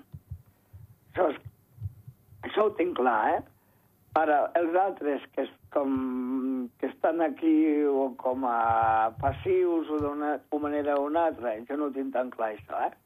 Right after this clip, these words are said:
El que passa que s'ha creat aquí un ambient que és una mica, eh, allò que se'n diu de nervis, i això es tindria de treure. El que diu el Bartomeu té raó, eh? O sigui, també a nosaltres ens costa moltes vegades contestes o en francès o en català,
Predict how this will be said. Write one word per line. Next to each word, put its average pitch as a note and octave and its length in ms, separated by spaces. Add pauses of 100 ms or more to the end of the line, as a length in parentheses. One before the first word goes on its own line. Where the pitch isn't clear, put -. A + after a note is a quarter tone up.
(400)
El C#3 140
que D3+ 100
passa D3+ 260
que F#3 140
s'ha D3 160
creat D#3+ 460
aquí D#3+ 280
un F3 360
ambient F#3+ 640 (440)
que E3 120 (140)
és D#3+ 120
una F3+ 180
mica, D#3 340 (240)
eh, C#3 240
allò C#3+ 280
que D3 140
se'n D3+ 240
diu D#3+ 480 (760)
de F3+ 100
nervis, C3+ 500 (680)
i C#3+ 120
això C#3 300
es - 80
tindria F3+ 380
de - 40
treure. A#2+ 400
El D#3 140
que D3 160
diu F3+ 160
el F3+ 100
Bartomeu D3+ 560
té E3 120
raó, A#2 360
eh? D#3 140
O - 680
sigui, D3 180
també D3 280
a E3 60
nosaltres D#3+ 500
ens C#3+ 200
costa D3 380
moltes D#3+ 340
vegades D#3+ 460
contestes C#3+ 640
o C#3 80
en C3 80
francès C3+ 400
o F#3 80
en D#3 100
català, C3+ 440